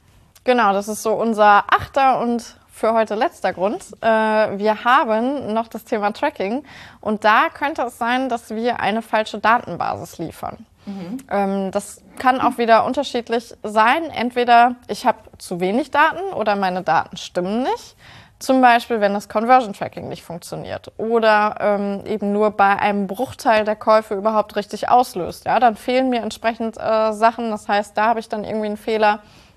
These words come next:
Speaker 1: Ähm, ich hab vielleicht zu wenig Daten. Ich kann aber auch zu wenig Daten haben, wenn ich vielleicht im B two B-Bereich unterwegs bin und erstmal mit einem kleinen Budget einsteige und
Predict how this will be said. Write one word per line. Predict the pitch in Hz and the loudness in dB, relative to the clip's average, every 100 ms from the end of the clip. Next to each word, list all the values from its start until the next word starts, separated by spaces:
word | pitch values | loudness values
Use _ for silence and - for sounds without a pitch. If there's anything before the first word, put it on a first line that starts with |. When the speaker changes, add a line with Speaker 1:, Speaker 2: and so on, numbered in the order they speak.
| _ | _
Speaker 1:
Ähm, | 208 208 196 | -4 -4 -4
ich | 190 | -6
hab | 202 - | -10 -2
vielleicht | 190 196 | -4 -2
zu | - | -6
wenig | 190 233 254 - | -2 0 -2 0
Daten. | 220 220 - 220 226 - - _ | 2 2 0 -8 -8 -14 -20 _
Ich | _ | _
kann | 233 247 | 0 4
aber | 254 | 4
auch | - | 2
zu | - 220 | -6 -4
wenig | 220 226 220 | -2 -4 0
Daten | 214 214 226 | 0 0 -2
haben, | 220 214 208 | -2 0 0
wenn | 202 202 | -2 -4
ich | 202 | -8
vielleicht | - 196 208 - | -4 -2 -2 -6
im | 208 | -8
B | 196 | -6
two | 208 | -8
B-Bereich | 190 262 262 226 220 | -4 -2 2 2 0
unterwegs | - 226 208 220 - | -4 -6 -4 -6 -6
bin | 214 202 | -6 -4
und | 175 | -4
erstmal | 202 208 190 | -4 -4 -6
mit | 180 | -6
einem | 196 | -10
kleinen | - 196 196 | 0 0 0
Budget | 190 180 220 254 | -8 -4 -4 -2
einsteige | 220 226 - - 214 214 220 233 _ _ _ _ _ _ - - - | -2 -4 -2 2 2 2 -2 -6 _ _ _ _ _ _ -20 -20 -2
und | 226 247 | 0 0